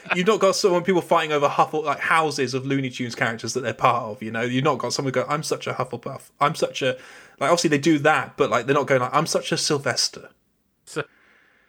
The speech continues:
Speaker 2: I, it
Speaker 1: They're such a foghorn leghorn.
Speaker 2: Exactly, it doesn't happen, but it does for, like
Speaker 1: Everyone's least favourite Looney Tune, by the way.
Speaker 2: <laughs>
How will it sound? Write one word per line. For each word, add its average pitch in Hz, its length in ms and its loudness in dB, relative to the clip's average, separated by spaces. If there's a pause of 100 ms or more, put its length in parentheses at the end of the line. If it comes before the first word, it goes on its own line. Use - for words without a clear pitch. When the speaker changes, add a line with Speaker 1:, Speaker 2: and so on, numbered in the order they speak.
(640)
Speaker 2:
I, 143 120 0
it 151 180 -8
Speaker 1:
They're 143 100 -6
such - 260 -2
a 160 60 0
foghorn 151 540 0
leghorn. 135 120 2
Speaker 2:
Exactly, 214 500 2
it 160 60 -2
doesn't 202 220 0
happen, 175 640 0
but 143 160 0
it 143 120 -8
does 196 260 2
for, 196 100 -2
like 196 80 4
Speaker 1:
Everyone's 180 380 4
least 165 280 0
favourite 139 340 2
Looney 127 200 2
Tune, 117 240 -2
by 104 160 0
the 104 120 -6
way. 101 180 -4
Speaker 2:
<laughs> 139 40 -12